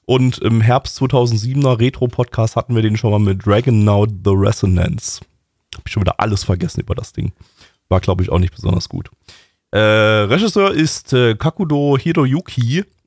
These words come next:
Ähm, dem hab ich, den hatte ich letztes, letzte Woche im letzten Podcast fälschlicherweise als Regisseur der zweitausender Yu-Gi-Oh! Serie genannt.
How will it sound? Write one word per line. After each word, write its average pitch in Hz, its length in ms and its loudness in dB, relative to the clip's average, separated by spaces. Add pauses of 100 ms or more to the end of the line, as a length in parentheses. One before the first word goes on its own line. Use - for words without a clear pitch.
(120)
Ähm, 120 840 2
dem 117 540 0
hab 123 240 -2
ich, - 320 -2
den 117 160 -2
hatte 165 160 0
ich 139 180 -4
letztes, - 840 -2
letzte 131 440 -4
Woche 131 560 0
im 117 100 0
letzten 131 300 -2
Podcast - 560 0
fälschlicherweise 143 1120 2 (300)
als - 260 -4
Regisseur 131 540 0
der 135 140 0
zweitausender 135 640 0
Yu-Gi-Oh! 123 400 0
Serie 92 320 0
genannt. 65 500 -6